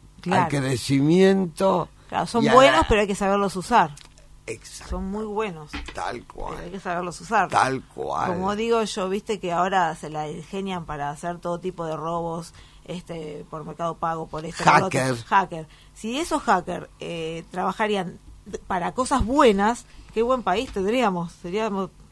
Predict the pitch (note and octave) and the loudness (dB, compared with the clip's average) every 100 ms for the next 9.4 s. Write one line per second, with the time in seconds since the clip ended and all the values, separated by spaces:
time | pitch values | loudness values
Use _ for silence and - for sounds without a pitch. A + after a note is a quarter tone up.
0 | - G#3+ G3 C4 G3 E3+ E3+ E3+ E3+ A#3 | -8 -4 2 2 2 -4 -6 -8 -4 -2
1 | A#3 - - - A3 B3+ B3 F#3+ F3 - | -2 -4 -16 -8 -6 -4 -4 -4 -6 -6
2 | D4 G#3 E3 D#3 D#3+ D#3+ E3+ E3 E3 D3+ | -6 -4 -6 -8 -10 -6 -6 -8 -10 -10
3 | C#3+ D#3+ C#3 D3+ - - - - - D#3+ | -10 -10 -8 -14 -16 -20 -20 -16 -10 -4
4 | G#3+ A3 G3+ F3+ - A3+ - B3+ A#3+ G#3 | -2 -2 -2 -6 -6 -6 -4 0 0 0
5 | A3 G3 E3+ F3+ F3 F#3 G3 A#3+ B3+ A3 | -2 -4 -4 -6 -4 -4 -4 -4 -4 -2
6 | G3 F3+ F3 F3 F3 - - - A#3 A#3+ | -2 -2 -2 -4 -6 -14 -20 -8 -6 -4
7 | A3 - F3+ F#3+ F3 B3 G#3+ F#3 E3+ F#3+ | -8 -6 -6 -6 -6 -4 -4 -4 -2 2
8 | A3+ G#3 F3 E3 F3 F3 A#3+ A#3 G#3+ A3 | 2 2 -4 -8 -12 -10 -2 0 0 -2
9 | G3+ A3 B3 | -4 -4 -6